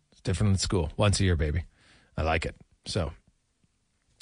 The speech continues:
hey, Gregor, what if they traded all their first rounders over that time period? Tim. Well, Tim, they can't. They have to give up a twenty-four or twenty-five or twenty-six. They have to. So when they make trades,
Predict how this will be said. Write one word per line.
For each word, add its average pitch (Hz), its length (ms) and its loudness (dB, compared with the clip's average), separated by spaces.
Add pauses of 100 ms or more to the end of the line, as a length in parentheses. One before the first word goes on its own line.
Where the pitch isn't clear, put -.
(440)
hey, 160 120 4
Gregor, 196 260 6
what 190 140 6
if 185 40 -2
they 196 120 4
traded 190 220 4
all 180 100 6
their 175 100 6
first 170 300 4
rounders 175 260 6
over 156 120 4
that 156 160 4
time 170 200 4
period? 131 300 4
Tim. 135 280 4
Well, 131 120 6
Tim, 175 220 6
they 127 100 4
can't. 175 340 2 (380)
They 135 140 6
have 139 380 6
to 175 280 6 (320)
give 139 160 6
up 143 380 2
a 139 80 2
twenty-four 139 520 4
or - 20 4
twenty-five 123 440 4
or 107 120 4
twenty-six. 92 480 2
They 160 80 8
have 180 220 6
to. - 100 -4 (280)
So 147 420 4 (420)
when 185 240 6
they 190 140 6
make 175 200 6
trades, 220 640 4